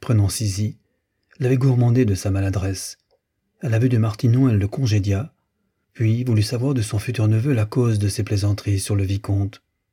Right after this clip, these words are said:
Il n'y en a pas. Et tout cela comme pour la gloire de monsieur Moreau ?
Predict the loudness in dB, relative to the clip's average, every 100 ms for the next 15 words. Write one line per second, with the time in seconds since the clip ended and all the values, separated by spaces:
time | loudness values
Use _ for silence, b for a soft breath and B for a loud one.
0 | _ _ _ -2 2 2 2 0 -4 -6
1 | _ _ _ _ _ _ _ _ _ _
2 | _ _ -8 -4 -4 -4 -6 -2 -2 -2
3 | -2 0 -2 0 0 0 0 0 0 -4